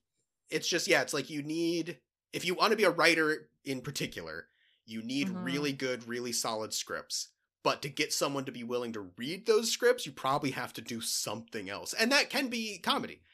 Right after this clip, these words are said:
Speaker 1: That can be sketch comedy. That can be stand-up comedy. Uh, it's a,
Speaker 2: Mm-hmm.
Speaker 1: a very common way to break into lo-, T V comedy writing is just to do comedy yourself. And the good thing about stand-up, the good thing about sketch is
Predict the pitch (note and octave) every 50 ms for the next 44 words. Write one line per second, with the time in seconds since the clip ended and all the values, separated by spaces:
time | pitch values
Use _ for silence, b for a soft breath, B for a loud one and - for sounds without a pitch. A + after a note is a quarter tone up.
0 | b b C#3 D3+ - - E3 D#3 D3 E3+ E3 D#3+ - - - D3 D3 C#3+ - -
1 | - D3 C#3+ C#3+ C#3 C#3 B2+ C3 B2+ - C3 B2+ C3 B2 B2 B2 A#2 - - B2+
2 | A#2+ A#2 B2 A2+ - - A2+ A2 G#2 G#2 G#2+ G#2 G2+ G#2 G2+ b b b b b
3 | b b _ - A#2+ A#2 A#2 A2+ A2+ A2 A2 - - - - E3+ B2+ A2+ A#2 -
4 | B2+ A#2+ A2+ D3 D3+ D#3+ D#3+ D3 C#3+ - - - C#3+ C#3+ D3 C#3+ C#3 B2+ B2+ A#2
5 | A#2 A2+ A2 G#2+ G#2 G2+ G2 b b b b b _ - D3+ A2+ G#2+ - _ -
6 | A#2 A2 A#2 A2+ - A#2+ A2 G#2+ - - A2+ G2 G2 - A2+ G#2+ - _ - -
7 | - C3 B2+ A#2 B2+ A#2+ A#2 A2+ - B2+ A#2 G#2+ G2+ G2 F#2+ F#2 F#2 F2+ F2+ F#2
8 | F#2 F2+ F2+ F2 G2 G2+ - - A2+ G#2 - - A2 - - G#2+ F#2 F2+ F2 -
9 | - F2 E2 E2 E2 F2 D#2+ E2 E2 - - - - - - b b b b b
10 | b b b _ C#3+ C#3+ C#3 C#3 D3 D3 C#3+ - A3 A3 - - E3+ D3+ C#3 C3+
11 | B2 A#2+ A#2 - - - - D3+ D#3 D#3 D3 D3 C#3+ C#3 - - A#2+ A2+ C3 A#2
12 | B2 B2 A2+ A2 G#2+ G2+ - - - D#3+ D3 C#3+ C3+ - - - - B2 A#2 A2+
13 | A2 G#2+ G#2 -